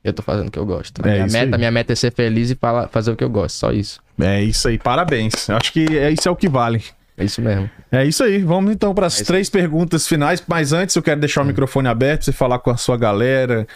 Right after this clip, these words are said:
Speaker 2: quem tá te assistindo ou quem vai te assistir no futuro também, porque o vídeo vai ficar aí. Então, fale com eles o que você quiser, cara. A
Speaker 1: Com
Speaker 2: câmera tá
Speaker 1: certeza.
Speaker 2: aqui, o microfone tá aberto.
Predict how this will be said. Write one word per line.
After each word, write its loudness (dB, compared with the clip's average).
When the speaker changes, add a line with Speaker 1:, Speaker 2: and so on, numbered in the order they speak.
Speaker 2:
quem 0
tá 2
te -2
assistindo 0
ou 0
quem 0
vai 2
te -2
assistir 0
no -2
futuro 0
também, 0
porque 0
o 0
vídeo 0
vai 2
ficar -2
aí. 0
Então, 0
fale 0
com 0
eles 0
o 0
que -4
você 0
quiser, 0
cara. 0
A -2
Speaker 1:
Com -18
Speaker 2:
câmera 0
tá 0
Speaker 1:
certeza. -2
Speaker 2:
aqui, 2
o 0
microfone 0
tá 2
aberto. -2